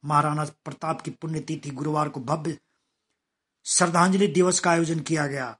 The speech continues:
इस अवसर पर महाराणा प्रताप को श्रद्धा सुमन अर्पित करते हुए उपस्थित लोगों ने उनके जीवन पर विस्तार से प्रकाश डाला। सभा के संयोजक जदयू नेता अमरेंद्र कुमार सिंह के ने कार्यक्रम की सफलता पर आभार व्यक्त करते हुए कहा कि महाराणा प्रताप की देशभक्ति और उनकी वीरता व समर्पित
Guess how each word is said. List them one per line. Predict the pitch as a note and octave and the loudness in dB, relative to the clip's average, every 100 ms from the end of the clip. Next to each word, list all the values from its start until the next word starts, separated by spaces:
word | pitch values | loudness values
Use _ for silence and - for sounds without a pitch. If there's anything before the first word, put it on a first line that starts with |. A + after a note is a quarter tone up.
| _ | _
इस | C3+ - | -8 -4
अवसर | C#3+ D#3 | -4 -4
पर | - D3+ | -6 -4
महाराणा | D3+ D3 D3+ | -2 -2 -4
प्रताप | D3 C3 _ E3 E3+ - | -6 -12 _ 0 0 -2
को | E3 | -6
श्रद्धा | - - - - - E3+ E3 | -6 -6 -8 -6 -4 2 2
सुमन | E3+ E3+ E3 | 2 0 -2
अर्पित | D#3+ D#3 E3 | -4 -6 -8
करते | E3 D3+ D#3+ | -8 -6 -6
हुए | D#3 | -4
उपस्थित | D#3+ D3+ D3+ D3 | -4 -6 -8 -6
लोगों | D3+ D3 | -2 -2
ने | D3+ | -4
उनके | D3+ C#3 | -4 -6
जीवन | C3+ B2 D3 | -8 -6 -6
पर | D3 C#3 | -6 -8
विस्तार | C#3 - D3+ | -8 -8 -8
से | D3 D3+ | -8 -8
प्रकाश | D3+ D3+ D#3 | -6 -6 -4
डाला। | E3+ E3+ D3+ - _ _ - | -2 0 -2 -4 _ _ -10
सभा | D#3 E3 | -2 -2
के | E3 | -2
संयोजक | D#3+ E3 E3 | -4 -2 -2
जदयू | D3 D3+ C3+ D#3+ | -4 -4 -2 -2
नेता | D#3+ D#3+ E3 | -2 -2 -2
अमरेंद्र | D#3 D3 E3 E3+ | -2 -4 -4 -6
कुमार | E3 D#3+ D#3 | -6 -6 -6
सिंह | - E3 D#3 | -6 -8 -8
के | D#3+ | -10
ने | D3+ D#3 | -8 -8
कार्यक्रम | - D3+ D3 D#3 D3 | -6 -8 -6 -8 -8
की | D3 | -10
सफलता | C#3+ D#3 D3+ D#3 | -12 -10 -6 -6
पर | D3 D3+ - _ _ - | -6 -10 -12 _ _ -10
आभार | C#3+ D3 E3+ - | 0 2 0 -2
व्यक्त | F3 - | -8 -8
करते | - E3 F3+ | -8 -4 0
हुए | F3 | 0
कहा | E3+ D#3 | 2 2
कि | E3 F3 | 2 -2
महाराणा | E3 D#3+ D#3+ D#3+ | -2 -2 -2 -4
प्रताप | - D3 D#3 D3+ | -6 -6 -6 -6
की | |
देशभक्ति | C3 C#3 C3 C#3 - D3+ | -8 -8 -8 -10 -8 -10
और | C#3+ | -8
उनकी | C#3+ C#3 | -8 -10
वीरता | A#2+ D#3+ D#3+ E3 D#3 | -10 -8 -8 -4 -2
व | C#3+ | -4
समर्पित | C#3 C#3+ D3 - | -6 -6 -8 -10